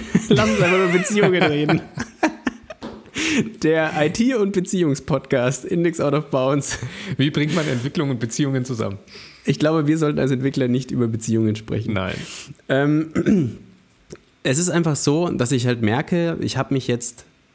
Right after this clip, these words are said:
Speaker 1: als I-O-S-Entwickler, das mache ich jetzt halt viereinhalb Jahre etwa,
Speaker 2: Mhm.
Speaker 1: und, ähm, ich merke schon, da sind immer wieder neue Sachen dazugekommen und ich habe aber halt meine Routinen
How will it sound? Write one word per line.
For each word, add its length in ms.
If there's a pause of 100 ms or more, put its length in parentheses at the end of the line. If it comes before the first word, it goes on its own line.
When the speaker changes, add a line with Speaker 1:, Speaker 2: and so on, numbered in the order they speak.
Speaker 1:
als 280
I-O-S-Entwickler, 640
das 120
mache 160
ich 40
jetzt 180
halt 300 (340)
viereinhalb 520
Jahre 320
etwa, 260
Speaker 2:
Mhm. 140 (680)
Speaker 1:
und, 560
ähm, 520 (460)
ich 140
merke 460
schon, 260
da 100
sind 140
immer 180
wieder 120
neue 240
Sachen 180
dazugekommen 800
und 220
ich 100
habe 140
aber 120
halt 160
meine 440
Routinen 800